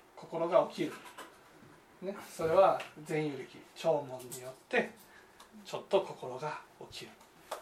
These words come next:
言ってくれる人がいて、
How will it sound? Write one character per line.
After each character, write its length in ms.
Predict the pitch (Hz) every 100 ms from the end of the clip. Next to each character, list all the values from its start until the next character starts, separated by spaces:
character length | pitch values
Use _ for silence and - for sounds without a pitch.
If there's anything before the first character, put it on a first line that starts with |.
| - - - - - -
言 80 | 143
っ 40 |
て 160 | - 151
く 160 | - 147
れ 80 |
る 80 | 143
人 260 | 139 - 220
が 240 | 202 - - - - -
い 120 | 226 254
て、 340 | 262 - -